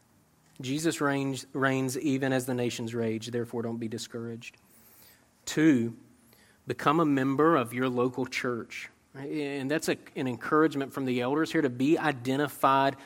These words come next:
with the people that you worship with. Um, and, and so we're gonna do membership renewals,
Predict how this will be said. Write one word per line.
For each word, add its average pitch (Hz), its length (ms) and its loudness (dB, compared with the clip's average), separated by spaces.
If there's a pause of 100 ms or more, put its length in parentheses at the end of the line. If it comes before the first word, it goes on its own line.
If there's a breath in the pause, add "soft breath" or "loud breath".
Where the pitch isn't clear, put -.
(160 loud breath)
with 123 200 -2
the 117 80 -6
people 143 480 -2
that 127 240 -2
you 123 200 -4
worship 117 640 -2
with. 101 540 -12 (640 soft breath)
Um, 110 420 -8
and, 123 280 -6
and 120 180 -6
so 123 160 -2
we're 127 160 0
gonna 139 180 2
do 120 140 -2
membership 143 640 2
renewals, 139 880 2